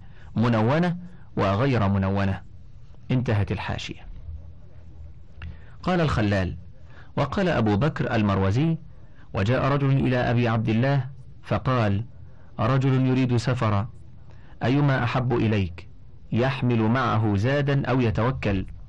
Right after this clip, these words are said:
فقال له أبو عبد الله: يحمل معه زادا ويتوكل حتى لا يتشرف للناس.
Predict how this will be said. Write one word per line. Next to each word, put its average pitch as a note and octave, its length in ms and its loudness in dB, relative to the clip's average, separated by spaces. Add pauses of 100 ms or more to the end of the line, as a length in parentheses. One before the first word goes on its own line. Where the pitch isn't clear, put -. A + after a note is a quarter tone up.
(840)
فقال C#3 340 0
له C3+ 380 2
أبو A#2+ 140 2
عبد G#2+ 220 0
الله: A#2 320 2 (1120)
يحمل C3+ 440 4
معه A#2 440 4
زادا C#3+ 380 2
ويتوكل D3+ 640 2 (460)
حتى B2+ 400 -2
لا B2+ 220 2
يتشرف A2+ 540 0
للناس. G#2 600 0